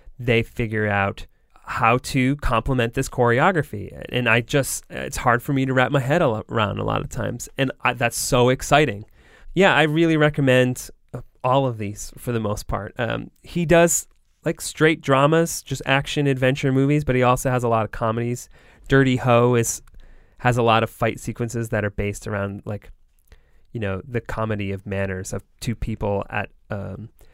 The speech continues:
a table, and they're eating noodles and they're fighting with their chopsticks and their bowls and stuff like that. Um, a lot of them star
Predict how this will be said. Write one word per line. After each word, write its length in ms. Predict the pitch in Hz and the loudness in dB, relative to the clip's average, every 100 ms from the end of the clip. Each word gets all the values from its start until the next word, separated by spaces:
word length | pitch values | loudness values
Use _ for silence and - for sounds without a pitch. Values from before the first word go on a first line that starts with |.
| _ - | _ -6
a 80 | 120 | -4
table, 540 | - 113 104 98 98 | 0 0 2 0 -2
and 120 | 101 | -4
they're 140 | 101 98 | -6 -6
eating 280 | 120 104 98 | -6 -6 -6
noodles 540 | 98 98 95 98 - | -6 -6 -8 -8 -8
and 160 | 104 98 | -8 -8
they're 100 | 95 | -10
fighting 420 | - 104 101 98 | -6 -6 -4 -6
with 120 | 98 | -8
their 120 | 98 98 | -10 -10
chopsticks 640 | - 98 - - 101 - | -8 -10 -10 -12 -12 -12
and 100 | 104 | -10
their 140 | 95 92 | -10 -8
bowls 440 | 95 92 98 - | -8 -8 -12 -14
and 120 | 107 | -14
stuff 180 | - 107 | -14 -12
like 140 | 104 - | -12 -12
that. 240 | 101 - _ - - - - | -12 -14 _ -20 -20 -10 0
Um, 280 | 117 113 - - - - 135 | 0 0 -4 -18 -20 -2 4
a 80 | |
lot 240 | 135 131 151 | 6 6 6
of 120 | 156 | 4
them 280 | 151 147 139 | 4 4 2
star 800 | - - 127 127 123 123 120 | -2 2 4 6 6 6 2